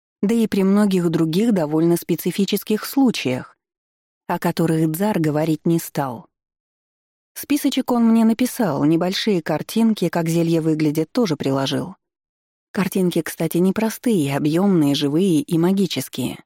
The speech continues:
На них зелья исходили пузырьками, булькали, пузырьки подпрыгивали, крутились, мерцали.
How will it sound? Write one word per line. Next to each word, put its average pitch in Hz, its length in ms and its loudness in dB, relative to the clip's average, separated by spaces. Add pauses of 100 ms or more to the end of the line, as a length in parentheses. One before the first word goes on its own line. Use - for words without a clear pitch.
(720)
На 208 120 2
них 233 240 4
зелья 208 440 2
исходили 190 460 0
пузырьками, 180 840 -2 (100)
булькали, 165 560 0
пузырьки 175 460 -2
подпрыгивали, 160 840 -4 (200)
крутились, 165 680 -2
мерцали. 156 680 -2